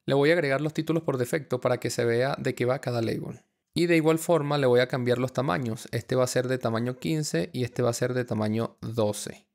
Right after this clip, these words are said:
También al de abajo le voy a colocar que su color va a ser gray.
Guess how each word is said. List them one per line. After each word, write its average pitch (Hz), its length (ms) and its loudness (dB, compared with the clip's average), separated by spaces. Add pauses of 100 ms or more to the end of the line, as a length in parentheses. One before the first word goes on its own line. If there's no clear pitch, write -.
(160)
También 156 580 0
al 120 220 -2
de 120 80 4
abajo 139 560 0
le 123 120 0
voy 117 140 4
a 127 80 2
colocar 139 640 -2
que 117 140 -2
su 131 200 -4
color 143 480 0
va 120 60 4
a - 40 -4
ser 120 340 -4
gray. 113 500 -2